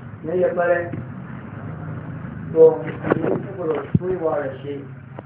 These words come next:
So, fún ẹ̀sìn, torí pé inú nǹkan tí ó lè kó àyẹ̀wájú Ọlọ́run, òun náà ni kí wọ́n máa ní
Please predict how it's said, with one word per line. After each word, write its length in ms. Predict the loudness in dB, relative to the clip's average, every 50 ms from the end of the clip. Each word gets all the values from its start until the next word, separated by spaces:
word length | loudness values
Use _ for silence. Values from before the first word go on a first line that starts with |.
| -14 -16 -16 -16 -16 -16 -14
So, 120 | -8 -2 -2 0 0 -2 -4
fún 200 | -6 -4 0 2
ẹ̀sìn, 360 | 4 4 4 2 0 -4 -6 -6 -6
torí 220 | -4 -2 0 2 2
pé 100 | 4 4
inú 180 | 2 2 2 2
nǹkan 300 | 2 2 0 -2 -4 -4 -4
tí 180 | -2 0 2 2 4 4 2 2 0 0 -2 -2 -8 -14 -14 -16 -16 -16 -10 2
ó 100 | 4 4
lè 160 | 6 8 6 6 4 2
kó 140 | 0 0 4
àyẹ̀wájú 540 | 6 6 6 6 2 2 2 2 2 2 2
Ọlọ́run, 380 | 2 2 2 2 2 2 0 -2 -6 -10 -14 -18 -20 -20 -16
òun 160 | -10 -6 -4
náà 100 | -4 -2
ni 100 | -4 -4
kí 140 | -4 -4 -4
wọ́n 160 | -4 -4 -4
máa 160 | -6 -6 -6 -4
ní 220 | -2 -2 -2 -2